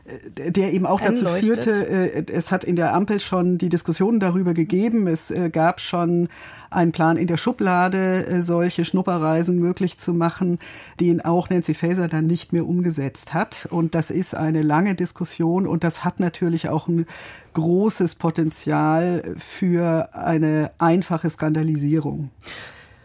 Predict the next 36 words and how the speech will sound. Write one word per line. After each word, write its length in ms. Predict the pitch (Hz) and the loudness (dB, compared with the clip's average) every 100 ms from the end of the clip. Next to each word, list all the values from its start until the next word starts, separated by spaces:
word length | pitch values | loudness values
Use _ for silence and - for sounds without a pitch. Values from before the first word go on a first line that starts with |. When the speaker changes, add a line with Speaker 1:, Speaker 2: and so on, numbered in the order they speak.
| - - | -18 -6
Speaker 2:
Ja, 140 | 208 | -4
und 360 | - 202 - 202 | 0 -2 -2 -4
dieser, 220 | 202 190 | -2 -2
dieser 340 | 175 190 190 175 | -2 -4 -4 -2
Grund 440 | 180 233 262 277 | 0 0 0 0
leuchtet 400 | 180 208 190 - | 0 0 -2 -4
ja 120 | 190 | -2
auch 180 | 175 - - | -2 -6 -4
erstmal 380 | 190 180 190 175 | -2 0 0 0
ein, 480 | - 170 233 302 330 - - | 0 0 2 0 -2 -10 -4
finde 280 | 262 269 | 0 0
ich, 120 | 302 - | -2 -2
ne, 160 | 226 | -2
dass 240 | 294 190 - | -2 -4 -4
jemand, 380 | 185 175 175 - | -2 -2 -4 -8
wenn 420 | - - - 202 | -12 -10 -8 -4
er 140 | 185 175 | -4 -2
sagt, 200 | 175 - | -4 -6
ich 180 | 180 - | -6 -4
werde 120 | 180 | -4
da 100 | 175 | -4
verfolgt, 640 | 180 165 180 196 214 - | -4 -4 -2 -2 -4 -8
äh, 240 | 180 180 175 | -6 -4 -4
dann 180 | 175 175 | -4 -2
nicht 200 | 175 - | -4 -6
irgendwie 260 | 180 170 | -4 -4
da 140 | - 175 | -4 -6
zum 180 | 175 - | -4 -4
Urlaub 300 | 233 240 - | -2 -2 -2
hinfliegen 680 | 240 247 - - 240 247 | -2 -2 -6 -6 -2 -2
kann. 300 | 240 254 247 - - - - - | -2 -2 -2 -4 -12 -16 -16 -14
Ich 140 | - - | -12 -4
glaube 260 | 190 202 | 0 2
aber, 160 | 202 185 | 2 2
dass 200 | 180 - | 0 -2
es 260 | 185 - | -6 -8